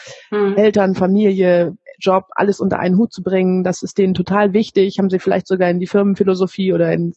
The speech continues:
Speaker 2: die Vision mit reingeschrieben.
Speaker 1: Ja, ja.
Speaker 2: Und wenn man dann mal so durch die Reihen der Mitarbeiterinnen geht, ähm, und mal höflich nachfragt, was da von unten ankommt, dann bleibt da erstaunlich wenig von übrig oder sogar ganz offensiver Gegenwind. Hab ich neulich jetzt auch gerade in einem Unternehmen gehabt,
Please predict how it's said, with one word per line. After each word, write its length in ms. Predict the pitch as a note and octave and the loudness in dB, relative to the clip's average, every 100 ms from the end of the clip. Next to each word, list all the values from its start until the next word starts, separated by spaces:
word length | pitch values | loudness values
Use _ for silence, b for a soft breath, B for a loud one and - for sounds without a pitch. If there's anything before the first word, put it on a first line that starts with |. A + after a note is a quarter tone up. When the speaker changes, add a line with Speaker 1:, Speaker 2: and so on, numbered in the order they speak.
| - | -8
Speaker 2:
die 80 | F3+ | -6
Vision 380 | G3 G#3+ A#3 | -2 2 2
mit 100 | G#3 F#3+ | 2 2
reingeschrieben. 680 | G3+ G#3 G3 - F3+ F3+ F#3 B B B | 2 2 0 -2 0 -2 -2 B B B
Speaker 1:
Ja, 140 | - G#3 | -8 -6
ja. 260 | F#3 E3+ - _ _ _ _ | -6 -8 -16 _ _ _ _
Speaker 2:
Und 840 | D3+ F3 F#3 E3 E3+ F3 G#3 A#3+ | -14 -12 -12 -12 -12 -12 -12 -6
wenn 120 | A#3+ | -4
man 200 | - A2+ | -2 -2
dann 300 | A3 - C3 | -2 -4 -4
mal 260 | B2+ - G#3+ | -6 -4 -2
so 180 | G#3+ A3+ | -2 -2
durch 240 | A3 A3+ | -2 -4
die 140 | - A3 | -2 -2
Reihen 580 | G3 F#3+ C#4+ D4+ D4 | 0 0 2 2 4
der 200 | B3 A#3 | 2 2
Mitarbeiterinnen 1500 | A3 B3+ C4+ B3 B3 A#3+ B3 A#3 G#3+ G3 G3+ B3 C#4+ C#4+ C4+ | 2 2 0 0 0 2 2 2 2 4 4 4 2 2 0
geht, 440 | A#3+ A#3+ B3 A#3+ - | 0 0 0 -2 -2
ähm, 400 | A3 A3 G#3+ G#3+ | 0 2 0 -2
und 120 | G#3 | -4
mal 200 | G3+ G3+ | 0 2
höflich 420 | F#3+ A#3+ C4+ A#3+ G3 | 2 0 -2 -2 0
nachfragt, 560 | G3 A#3 - G#3+ G#3+ | 0 0 -2 -4 -2
was 160 | - - | -4 -2
da 100 | G#3+ | -4
von 180 | - G#3 | -2 -2
unten 300 | A3 G#3 F#3+ | -2 -2 -4
ankommt, 560 | F3+ A#3 - A3+ G#3 | -2 -2 -2 0 0
dann 160 | G3 G3 | 0 0
bleibt 300 | F#3+ G#3+ - | 0 -2 -2
da 80 | G#3 | -2
erstaunlich 600 | F#3+ - F#3+ G#3 G#3+ F#3 | 0 0 0 2 0 0
wenig 260 | G3+ A3 - | 2 0 0
von 160 | G3 | -2
übrig 480 | - G#3+ - G3 - | -2 -4 -2 -2 -2
oder 300 | G#3+ A#3+ B3 | -2 0 0
sogar 260 | A3+ A3+ A3 | 2 0 2
ganz 240 | G#3 G#3 | -2 -2
offensiver 580 | - G3 A3 G3+ G3+ F#3 | -4 0 0 2 0 0
Gegenwind. 460 | F#3+ A3 G#3 G#3 | 0 2 2 2
Hab 380 | - - - _ | -2 -14 -20 _
ich 120 | F3 | -2
neulich 460 | F#3+ F#3 - - G3 | 0 0 -4 -12 -10
jetzt 160 | F#3+ - | -6 -6
auch 160 | G3 | -4
gerade 200 | - G3 | -2 0
in 100 | F#3+ | 0
einem 180 | - F#3+ | -2 -2
Unternehmen 460 | F#3+ G3 F#3+ G3+ G3+ | 0 0 2 2 2
gehabt, 320 | G3 G3+ | 0 -2